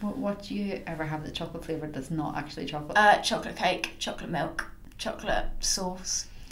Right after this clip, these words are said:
Speaker 2: chocolate ice cream.
Speaker 1: Mm, I think they come under the bracket of chocolate.
Speaker 2: Oh, see, there we've got a problem.
Speaker 1: <laughs>
Speaker 2: 'Cause I was just thinking I can have those things.
Speaker 1: No, I don't think you can have them either.
Speaker 2: I think we're gonna have to give up chocolate for a bit, Claire.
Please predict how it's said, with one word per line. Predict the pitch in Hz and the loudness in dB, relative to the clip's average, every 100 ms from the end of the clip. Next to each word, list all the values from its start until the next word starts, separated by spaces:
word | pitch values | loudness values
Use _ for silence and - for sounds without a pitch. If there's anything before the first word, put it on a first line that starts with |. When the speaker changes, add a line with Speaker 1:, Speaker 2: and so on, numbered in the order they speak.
| - | -6
Speaker 2:
chocolate | - - - | -4 2 4
ice | 269 247 | 4 4
cream. | - 180 180 170 - - - - - - 214 | -2 0 0 -2 -8 -12 -12 -12 -14 -6 -2
Speaker 1:
Mm, | 214 208 202 | 0 2 0
I | 196 | 0
think | 226 226 | 0 6
they | 196 180 175 | 8 10 8
come | - 180 | 4 4
under | 175 170 | 2 2
the | 170 | 0
bracket | 151 151 165 | 0 0 -2
of | 156 | -2
chocolate. | 160 156 349 349 - - - | -4 -2 -4 -6 -8 -8 -2
Speaker 2:
Oh, | 190 185 180 180 175 175 170 - - - | 2 2 2 2 2 2 2 -2 -12 -12
see, | - - | -6 -2
there | 113 180 | 2 4
we've | 170 | 4
got | 208 - | 6 6
a | |
problem. | - 202 - - | 6 8 12 12
Speaker 1:
<laughs> | 311 311 | 12 12
Speaker 2:
'Cause | 311 - 269 269 240 | 12 12 12 12 12
I | 269 | 12
was | 240 | 12
just | 233 | 12
thinking | 240 233 220 | 12 12 10
I | 214 | 10
can | 202 | 8
have | 190 | 10
those | 202 208 214 | 10 8 6
things. | 185 190 196 - | 4 4 0 -2
Speaker 1:
No, | 220 233 214 165 170 | 2 6 8 8 8
I | 185 | 8
don't | 202 | 6
think | 202 196 | 4 2
you | 190 | 2
can | 175 | 4
have | 165 | 4
them | 160 165 | 2 2
either. | 185 220 - - - - - | 2 0 -2 -12 -12 -12 -2
Speaker 2:
I | 185 | 0
think | 175 135 | 0 0
we're | |
gonna | 156 165 | 0 0
have | 165 | 0
to | |
give | - | -2
up | - - | -4 -2
chocolate | - - - | -4 -6 -2
for | - | 8
a | |
bit, | 208 254 240 | 8 8 8
Claire. | 240 247 | 12 12